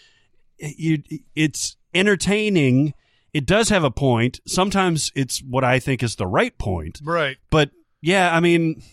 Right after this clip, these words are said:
Speaker 1: i-, it's just his brand of doing things. And sometimes, especially when I'm, like, on board with what he's saying, like, I'll, I'll be like, "Yeah, man, good. Stick it to the man."
Speaker 2: Mm-hmm.
Speaker 1: Like he did in Roger and Me. This is a, a, a story that needed to be told. And he, really, I think I only told it because it was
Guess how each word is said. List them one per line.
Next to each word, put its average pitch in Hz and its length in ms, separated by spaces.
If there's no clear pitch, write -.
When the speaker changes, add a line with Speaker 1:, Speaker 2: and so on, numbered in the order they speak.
Speaker 1:
i-, 156 160
it's 175 180
just - 180
his 180 140
brand 143 400
of 117 180
doing 135 280
things. 90 360
And 147 180
sometimes, 185 600
especially 156 360
when 135 100
I'm, 131 360
like, 123 200
on 120 160
board 131 220
with 110 160
what 104 100
he's 104 120
saying, 196 380
like, 147 180
I'll, 123 240
I'll 151 80
be 135 120
like, 139 140
"Yeah, 247 240
man, 175 380
good. 208 380
Stick 226 200
it 214 100
to 196 60
the 170 80
man." 180 380
Speaker 2:
Mm-hmm. 151 220
Speaker 1:
Like 165 160
he 226 80
did 240 160
in 220 80
Roger 277 320
and 143 100
Me. 120 80
This 147 180
is 185 160
a, 196 140
a, 190 120
a 185 80
story 214 340
that 165 160
needed 180 320
to 170 60
be 123 160
told. 185 320
And 113 80
he, 127 160
really, 185 320
I - 40
think - 200
I 151 40
only 120 200
told 143 200
it 123 60
because 113 260
it 113 60
was 104 220